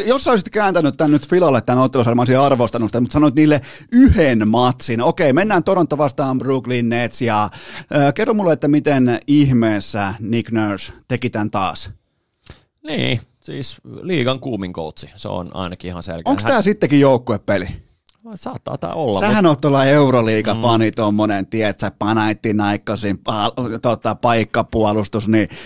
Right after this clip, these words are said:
Speaker 1: niin tota, varmaan sun niinku sydän sykkii tätä koripalloa, kun po-, yksi liigan parhaista pelaajista vietiin pois ja kaiken lisäksi vielä ilmaisiksi,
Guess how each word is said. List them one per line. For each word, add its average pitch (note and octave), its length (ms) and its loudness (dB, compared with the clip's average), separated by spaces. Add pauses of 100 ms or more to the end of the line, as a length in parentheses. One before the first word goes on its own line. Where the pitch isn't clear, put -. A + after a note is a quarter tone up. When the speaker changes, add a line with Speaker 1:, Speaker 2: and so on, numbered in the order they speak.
(140)
Speaker 1:
niin A2 180 -2
tota, A#2 540 2 (200)
varmaan F#3 340 2
sun E3 160 4
niinku C3+ 180 2
sydän C3+ 280 2
sykkii A#2 380 0
tätä A2 260 -2
koripalloa, G#2 520 -2
kun G#2+ 180 -6 (260)
po-, C#3+ 340 -4
yksi G#3 200 -2
liigan D#3+ 360 4
parhaista E3+ 680 0
pelaajista G#2+ 720 0
vietiin G#2+ 460 0
pois A#2 280 0
ja G2+ 60 -4
kaiken A#2+ 320 0
lisäksi G2 240 -8
vielä G#2+ 220 -2
ilmaisiksi, G#2+ 560 -2